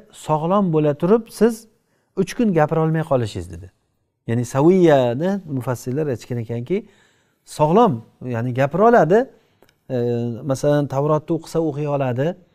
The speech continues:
e, tilovat qila oladi, lekin,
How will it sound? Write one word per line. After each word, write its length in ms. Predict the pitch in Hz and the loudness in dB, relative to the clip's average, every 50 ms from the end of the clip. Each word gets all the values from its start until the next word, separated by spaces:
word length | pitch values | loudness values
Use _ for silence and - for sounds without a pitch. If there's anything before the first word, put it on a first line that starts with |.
| _ _ _ _ _ _ _ _ _ _ | _ _ _ _ _ _ _ _ _ _
e, 80 | 135 127 123 120 120 120 120 120 117 117 113 - | -8 -6 -4 -4 -4 -2 -2 -2 -2 -4 -6 -6
tilovat 340 | - 135 147 151 151 156 - | -6 -2 0 0 0 0 0
qila 160 | - - 151 151 | -4 -6 -4 -2
oladi, 400 | 151 147 143 135 131 135 165 196 202 - _ _ _ _ _ _ _ - | -2 0 0 -2 -2 -2 -2 -4 -6 -8 _ _ _ _ _ _ _ -6
lekin, 400 | 127 123 151 190 180 - 254 277 | 0 2 4 4 4 4 2 0